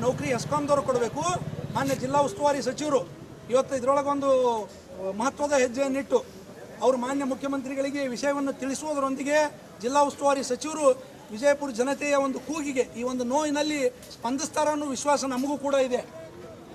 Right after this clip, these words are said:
ಅದಕ್ಕೆ ಮಾನ್ಯ ಉಸ್ತುವಾರಿ ಸಚಿವರು ಮುಖ್ಯಮಂತ್ರಿ ಗಮನಕ್ಕೆ ತಂದು ಮುಖ್ಯಮಂತ್ರಿ ರಿಲೀಫ್ ಫಂಡ್‌ದಿಂದ ಏನಾದರೂ ತಕ್ಷಣ ಪರಿಹಾರ ನಿಧಿಯನ್ನು ಕೊಡಿಸುವಂಥ ಕೆಲಸ ಆಗಬೇಕು,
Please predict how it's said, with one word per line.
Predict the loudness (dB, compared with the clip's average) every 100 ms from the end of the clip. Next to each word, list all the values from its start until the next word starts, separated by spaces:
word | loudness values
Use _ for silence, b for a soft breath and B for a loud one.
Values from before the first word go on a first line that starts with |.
| -6
ಅದಕ್ಕೆ | -4 -2 0
ಮಾನ್ಯ | 2 0
ಉಸ್ತುವಾರಿ | -2 2 2 2
ಸಚಿವರು | -4 -2 -2
ಮುಖ್ಯಮಂತ್ರಿ | -2 -4 -4 -4 -6
ಗಮನಕ್ಕೆ | -4 -4 -4
ತಂದು | -4 -2 -4
ಮುಖ್ಯಮಂತ್ರಿ | -4 -4 -4 -4 -4
ರಿಲೀಫ್ | -4 -6
ಫಂಡ್‌ದಿಂದ | -6 -4 -4 0
ಏನಾದರೂ | 0 0 -2 -4
ತಕ್ಷಣ | -6 -6 -6
ಪರಿಹಾರ | -2 -2 -2
ನಿಧಿಯನ್ನು | -2 -4 -4
ಕೊಡಿಸುವಂಥ | -6 -6 -6 -6
ಕೆಲಸ | -4 -4
ಆಗಬೇಕು, | -4 -4 -6 -6